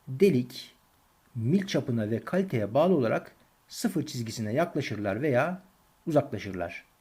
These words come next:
Seçilecek olan alıştırmanın tespitinde parçanın bağıntılı hareketi,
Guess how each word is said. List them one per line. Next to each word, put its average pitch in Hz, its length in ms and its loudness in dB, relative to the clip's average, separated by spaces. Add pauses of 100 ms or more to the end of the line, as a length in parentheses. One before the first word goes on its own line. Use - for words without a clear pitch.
(960)
Seçilecek 180 1000 0
olan 208 420 4 (460)
alıştırmanın 175 720 2
tespitinde 143 920 -2 (540)
parçanın 147 680 0
bağıntılı 139 480 0
hareketi, 135 640 -4